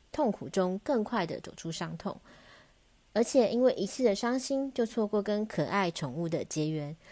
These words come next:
好像很可惜啊。最后一个，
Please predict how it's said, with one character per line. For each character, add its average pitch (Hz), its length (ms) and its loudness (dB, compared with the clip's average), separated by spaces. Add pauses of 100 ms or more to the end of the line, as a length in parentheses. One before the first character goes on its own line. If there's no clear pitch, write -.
好 - 160 -2
像 285 160 2
很 240 140 4
可 226 180 4
惜 190 300 -2
啊。 190 240 -2 (1500)
最 320 160 6
后 339 180 6
一 269 120 2
个， 202 440 4